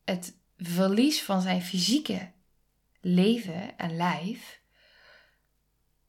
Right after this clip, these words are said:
voelde ik hem nog steeds in de energie. En daarnaast voelde ik ook hoe bijzonder die hele week was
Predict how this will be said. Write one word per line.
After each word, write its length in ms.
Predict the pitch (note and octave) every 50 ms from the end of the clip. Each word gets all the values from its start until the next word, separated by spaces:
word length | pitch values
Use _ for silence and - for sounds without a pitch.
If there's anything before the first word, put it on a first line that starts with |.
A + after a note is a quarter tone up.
| _ - -
voelde 380 | - F3+ G#3+ C#4 D4+ C#4 A#3+
ik 140 | - - -
hem 180 | - G3 G3 F#3+
nog 140 | F#3+ F#3 F#3
steeds 460 | - - - G3+ F#3+ F#3+ F#3+ - - _
in 180 | - G3+ F#3+ F3+
de 100 | F3 F3+
energie. 840 | - F3+ F3 E3+ F3 F3 F3+ A#3 A#3+ A#3+ A#3 C4 E4 E4+ _ _ _ _ _ _ _ _ _ _ _ _ _ _ _ _ _ _ _ _ _ - - - - - _ _ _ _ _ _
En 160 | - A#3+ A3+
daarnaast 840 | G#3 G3 F#3+ F#3+ A3+ C#4+ D4+ B3 F#3+ G3 A3+ C#4 - - - - -
voelde 460 | - F#3 F3+ G3+ A#3+ B3 A#3+ G#3 G3
ik 160 | F#3+ F#3 - -
ook 500 | - A#3+ A#3+ G#3+ G#3 A3 B3+ B3+ - -
hoe 160 | - G3+ G#3
bijzonder 960 | F#3 F#3 G3+ F#3+ F3+ G3 A3+ C4+ D4 D4 B3+ G3 - - - E4 - - _ _ _
die 260 | _ G3+ F#3 G3+ G3
hele 440 | F#3+ F#3 G3 A3+ C4 C4+ A3+ G3+ F#3+
week 400 | F#3 F3+ G#3 A3+ C#4 D#4+ D#4 -
was 640 | - - D#3 D#3 - - C4 - - - - -